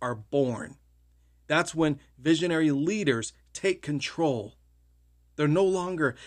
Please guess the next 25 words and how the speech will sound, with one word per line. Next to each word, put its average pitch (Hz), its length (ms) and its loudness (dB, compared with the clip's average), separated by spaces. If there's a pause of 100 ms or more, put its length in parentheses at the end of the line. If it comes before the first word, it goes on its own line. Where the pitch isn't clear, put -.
(140)
making 160 400 2
somebody 170 400 2
else's 165 360 0
vision 160 360 0
come 160 200 -4
to 123 60 -2
life. 160 320 0 (240)
They're 160 120 4
making 214 320 4
their 196 220 0
own 208 300 6
visions 147 420 4
come 147 180 0
to 135 80 2
life. 113 420 -6 (1080)
You 196 220 2
have 190 520 -2 (100)
a 170 60 0
vision. 175 560 -2 (520)
It's 180 200 -2
inside 208 500 2
of 185 160 6
you. 151 320 -2 (720)
It's 185 220 0
greater 202 720 4